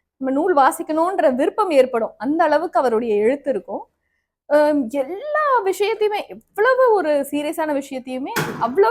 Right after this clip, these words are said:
லேசா, அ, அப்படியே ஒரு நகைச்சுவையோட சொல்லிட்டு போயிடுவாரு. கப்பலுக்கு போன மச்சான்னும் போதே உங்களுக்கு தெரியும். ஆ, அந்த பாட்டு வந்து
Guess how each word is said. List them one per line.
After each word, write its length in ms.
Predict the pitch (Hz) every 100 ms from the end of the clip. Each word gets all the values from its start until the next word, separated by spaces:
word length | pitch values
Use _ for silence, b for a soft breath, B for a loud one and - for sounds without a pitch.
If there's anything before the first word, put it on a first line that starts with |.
| 370
லேசா, 440 | 277 285 - 330 330 _ _ _ _ 233
அ, 100 | 233
அப்படியே 420 | 226 285 302 285
ஒரு 280 | 233 233 226
நகைச்சுவையோட 600 | 226 311 330 285 269 262
சொல்லிட்டு 440 | 262 233 233 214
போயிடுவாரு. 460 | 190 185 175 _ 226
கப்பலுக்கு 400 | 240 330 370 359
போன 300 | 302 294 277
மச்சான்னும் 320 | 269 294 277
போதே 200 | 247 277
உங்களுக்கு 340 | 294 254 233 220
தெரியும். 340 | 226 262 214 b b b b
ஆ, 260 | 214 220 226
அந்த 440 | 226 226 220 214 220
பாட்டு 300 | 233 254 285
வந்து 500 | 247 330 262 220